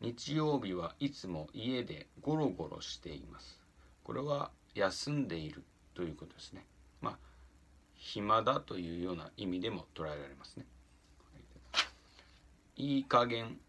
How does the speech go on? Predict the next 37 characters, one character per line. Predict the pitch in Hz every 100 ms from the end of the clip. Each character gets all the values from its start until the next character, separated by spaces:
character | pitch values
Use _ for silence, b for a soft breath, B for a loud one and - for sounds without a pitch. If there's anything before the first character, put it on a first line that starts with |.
| - - - - - - - -
彼 | - 151 151 123
女 | 95
は | 87 - - -
い | - 135
い | 131
加 | 131 123
減 | 117 110 101
な | 98
性 | - 95 87
格 | 85 87 - - -
だ。 | 78
ま | 73 - - - - - B B B B B
あ、 | 120
こ | 139
れ | 147
は | 143
適 | - 117 - - -
当 | 143 135 131
な | 135 135 - - - - - - - - - - - - - -
と | 92
い | 85
う | 85 82 85 -
ふ | 90
う | 85
に | 73 - -
言 | 90
う | 85
こ | -
と | 80
も | 71
で | 69
き | 71
ま | 73
す。 | - - B B B
ま | 110
あ、 |
適 | - 143 139 -